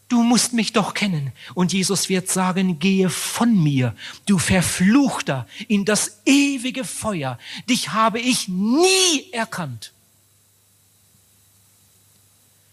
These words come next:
Das wird ein Staunen geben, ein Köpfe verdrehen, wenn wir nach diesem Leben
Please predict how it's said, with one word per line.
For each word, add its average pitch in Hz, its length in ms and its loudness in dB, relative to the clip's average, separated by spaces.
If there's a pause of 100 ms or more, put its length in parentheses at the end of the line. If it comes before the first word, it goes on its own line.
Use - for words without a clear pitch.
(220)
Das 180 640 0
wird 196 340 -6
ein 170 300 -2
Staunen 147 760 -2
geben, 147 480 -10 (1300)
ein 147 360 -2
Köpfe - 440 -4
verdrehen, 131 640 -4 (1400)
wenn 151 240 0
wir 156 180 0
nach 165 520 2
diesem 175 420 -2
Leben 139 560 -4